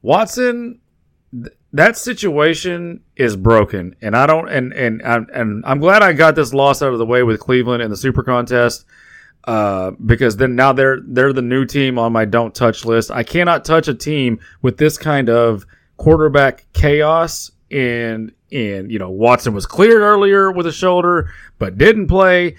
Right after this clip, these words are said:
Now he got a, was it a concussion? Was it the shoulder re-aggravated? The coach is saying one thing, the quarterback's saying another thing. This is a disaster at the quarterback situation,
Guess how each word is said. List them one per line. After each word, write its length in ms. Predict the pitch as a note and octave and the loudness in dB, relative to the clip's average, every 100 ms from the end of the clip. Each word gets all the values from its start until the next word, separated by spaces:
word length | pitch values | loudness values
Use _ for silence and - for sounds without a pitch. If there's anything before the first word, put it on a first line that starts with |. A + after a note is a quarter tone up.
| _ - | _ -6
Now 220 | A2+ E3+ | 2 4
he 100 | E3 | 4
got 180 | D3+ C3 | 4 4
a, 160 | A2+ G#2+ _ _ _ _ | 4 -2 _ _ _ _
was 160 | A#2+ G#2 | -6 -6
it 60 | G2 | -6
a 40 | |
concussion? 640 | A#2 G#2 G#3 G#3 - G#3 F3+ | -6 0 2 2 2 -2 0
Was 140 | A2+ | -2
it 80 | G2+ | -2
the 80 | F#2 | -8
shoulder 340 | - A3 G#3 | -2 2 4
re-aggravated? 600 | G3 F#3+ F#3+ F3 F3 F3+ | 4 6 6 4 2 0
The 80 | A#2+ | 0
coach 260 | - F#3+ F3 | 2 2 2
is 100 | D3+ | -2
saying 280 | F#3+ F3+ F3+ | 0 0 -2
one 160 | F3+ | -4
thing, 180 | E3 F3 | -2 -4
the 60 | B2+ | -4
quarterback's 480 | - G#3 G3+ F#3+ F3 | 0 0 4 4 2
saying 140 | F3 | -6
another 300 | E3 E3 E3 | -4 -4 -4
thing. 100 | - - _ - | -6 -16 _ 0
This 280 | D#3+ B3 - | 2 2 -2
is 440 | F#3 F3+ E3+ D3+ - - | -4 0 -2 -4 -14 -4
a 140 | C#3+ | -4
disaster 1000 | B2+ B2 G2 F2+ A#2+ B2 - C3 A#2+ - | 0 -2 -2 0 4 4 2 0 0 0
at 120 | A#2 | -4
the 80 | A#2+ | -4
quarterback 460 | A#2 A#2+ A#2+ A#2+ A2 | -2 -2 0 0 -2
situation, 640 | A#2+ A#2 A#2 A2 B2 | -6 -4 -2 -2 -4